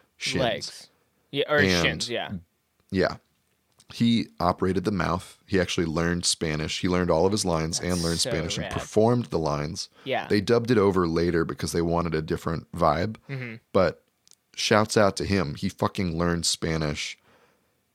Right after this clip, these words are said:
Speaker 1: He didn't have to. He could have just learned his lines by rote, but he had so much time when he was doing the prosthetics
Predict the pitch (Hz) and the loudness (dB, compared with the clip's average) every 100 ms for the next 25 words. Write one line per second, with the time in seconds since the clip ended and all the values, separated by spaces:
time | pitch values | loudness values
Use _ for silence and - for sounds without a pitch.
0 | _ _ - 127 156 117 110 - 73 95 | _ _ -2 2 4 4 2 0 -2 2
1 | 123 110 107 - 90 90 90 82 87 78 | 2 2 -2 -2 0 2 2 0 0 -2
2 | 80 76 76 80 78 - 95 76 - - | -2 -2 0 2 2 0 -4 -4 -8 -4
3 | 101 90 85 - 92 98 117 101 - - | -2 0 -2 0 2 4 2 0 -2 -2
4 | 82 92 101 90 95 90 82 85 - 85 | 0 0 0 0 0 -2 0 0 0 -2
5 | 82 110 - | -2 -2 -4